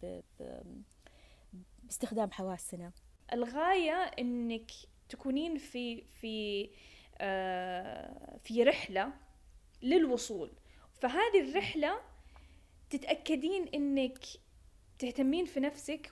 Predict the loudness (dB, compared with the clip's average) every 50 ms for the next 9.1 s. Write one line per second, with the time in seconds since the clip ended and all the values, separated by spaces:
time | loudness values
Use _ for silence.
0 | -8 -6 -6 -4 -4 -2 0 2 2 2 2 2 0 -2 -2 -2 -4 -6 -6 -6
1 | -4 -4 -4 -6 -8 -10 -8 -2 2 2 4 4 2 0 -2 -2 0 0 0 0
2 | 0 0 0 -2 -2 -2 -4 -6 -6 -4 -4 -2 0 0 0 0 -2 -4 -10 -8
3 | -6 -4 -2 -2 -2 -4 -4 -4 -4 -6 -6 -8 -10 -10 -10 -10 -6 -6 -4 -2
4 | -2 -4 -4 -8 -12 -16 -18 -20 -20 -20 -20 -20 -20 -20 -20 -20 -20 -20 -20 -2
5 | 0 2 2 2 2 0 0 2 2 2 2 2 0 0 0 0 0 0 0 2
6 | 2 4 4 4 4 2 2 2 2 0 0 -2 -4 -4 -4 -2 0 0 0 0
7 | 0 0 -2 -4 -4 -6 -6 -4 -4 -4 0 4 6 6 6 4 0 0 0 2
8 | 2 0 -4 -4 -2 -2 -2 -2 -6 -8 -6 -4 -4 -2 0 0 0 2 2 0
9 | 0